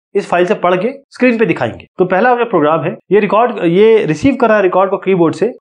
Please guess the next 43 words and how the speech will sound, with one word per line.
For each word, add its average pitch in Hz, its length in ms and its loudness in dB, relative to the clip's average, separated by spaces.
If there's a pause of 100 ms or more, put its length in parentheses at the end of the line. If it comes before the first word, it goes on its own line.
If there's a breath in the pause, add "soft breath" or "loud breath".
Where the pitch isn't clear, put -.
और 226 200 4
इसको 226 200 0
लिख 214 220 0
रहा 214 240 2
है 254 280 0 (120)
बाइनरी 170 340 2
मोड 117 220 -4
में। 95 80 -20 (100)
तो 165 60 0
एसटीडीआईओ 202 560 0
डॉट 180 260 0
एच 185 200 -2
इसको 180 180 -2
इंक्लूड 180 300 -4
करना 175 180 -2
है, 185 60 -2
मेन 170 200 0
पे 165 100 0
जाएंगे, 165 260 0
एक 196 120 -2
फाइल 147 160 0
पॉइंटर 143 280 -4
बनाएंगे। 139 400 -4 (160 soft breath)
उसके 180 200 0
बाद 226 200 2
हमने 208 200 -2
यहाँ 196 120 0
पर 196 180 0
another 180 340 -2
equal 180 220 0
to 147 140 2
y - 20 2
इसलिए 180 260 0
दे 160 80 2
दिया 226 140 2
क्योंकि 254 220 -6
हम 196 100 -6
चाहते 175 260 -2
हैं 180 80 0
यूजर 170 200 2
जितना 156 240 -2
डाले 151 220 0
डाले, 143 360 2